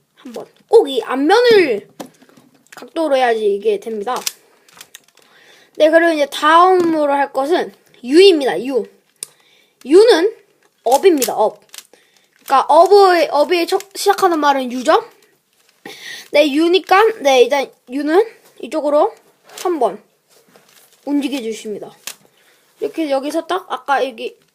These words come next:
여기서 한 번. 사실 이게 U입니다. 그리고 또,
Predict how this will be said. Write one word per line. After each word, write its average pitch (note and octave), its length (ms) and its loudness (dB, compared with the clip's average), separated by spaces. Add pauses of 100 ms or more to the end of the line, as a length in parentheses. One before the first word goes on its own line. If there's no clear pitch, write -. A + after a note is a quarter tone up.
(180)
여기서 D4+ 460 -6 (1400)
한 C#4 160 -6
번. G3+ 240 -10 (560)
사실 D4+ 280 -8
이게 C4+ 220 -8
U입니다. G#3+ 520 -12 (1080)
그리고 F4+ 640 0
또, E4+ 640 2